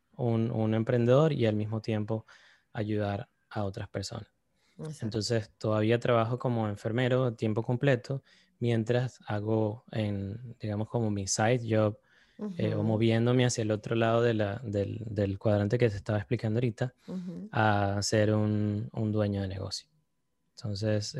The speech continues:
Speaker 2: Me
Speaker 1: es,
Speaker 2: parece
Speaker 1: es, es el
Speaker 2: maravilloso.
Speaker 1: camino en el que estoy trabajando ahora.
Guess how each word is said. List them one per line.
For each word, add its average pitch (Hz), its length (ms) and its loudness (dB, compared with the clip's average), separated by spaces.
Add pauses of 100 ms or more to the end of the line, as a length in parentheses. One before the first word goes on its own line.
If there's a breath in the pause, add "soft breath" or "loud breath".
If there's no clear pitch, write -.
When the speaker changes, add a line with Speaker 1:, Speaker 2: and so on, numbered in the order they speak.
Speaker 2:
Me 101 100 0
Speaker 1:
es, - 20 -2
Speaker 2:
parece 151 380 -4
Speaker 1:
es, 156 240 -2
es 113 140 -2
el 113 120 -2
Speaker 2:
maravilloso. - 0 -
Speaker 1:
camino 104 400 -2
en 107 60 -2
el 107 120 -4
que 104 160 -6
estoy 98 320 -6
trabajando 98 760 -8
ahora. 95 240 -12